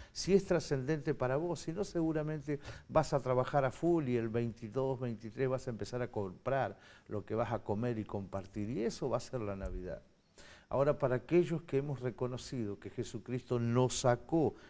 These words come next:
de todo momento difícil, de toda angustia, y nos libró y nos puso en un lugar espacioso, no tenemos manera de agradecerle. No tenemos manera de decir, "Señor,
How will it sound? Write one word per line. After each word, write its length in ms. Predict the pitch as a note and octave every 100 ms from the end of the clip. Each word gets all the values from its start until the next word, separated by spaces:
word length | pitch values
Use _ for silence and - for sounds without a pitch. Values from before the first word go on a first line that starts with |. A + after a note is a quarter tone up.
| -
de 200 | A2 G#2+
todo 340 | - D3+ D3+
momento 520 | C#3+ C3 C3 C3 - A#2
difícil, 580 | G#2+ - A2 - G#2
de 120 | G#2+ G#2
toda 380 | - D#3 C#3+
angustia, 560 | C3+ B2+ A#2+ - - F#2 - - - -
y 120 | C#3
nos 260 | C3 A#2+
libró 600 | A2+ A#2 A#2+ C3+ F3 A2 - -
y 120 | - A#2
nos 180 | A2+
puso 320 | - - - B2+
en 80 |
un 140 | B2+ B2
lugar 300 | A#2 B2+ A#2+
espacioso, 800 | - G#2+ F#2+ - D3 D3 A2 F2+ - _ _ _ _ -
no 160 | A#2 A#2+
tenemos 460 | A#2+ A2+ B2 G2+
manera 480 | G#2+ G#2 A2+ G2 F#2
de 80 | F2
agradecerle. 920 | F2+ E2+ F2+ - A#2+ G2 D#2+ - G#1+ _ _ _ - -
No 80 | A2
tenemos 340 | D3 D#3 C#3+
manera 720 | B2 A#2+ A2+ B2 E3+ C3+ G#2 G2+
de 100 | G2+
decir, 440 | G2 - B2 A#2+
"Señor, 520 | - A2+ A2+ B2+ B2+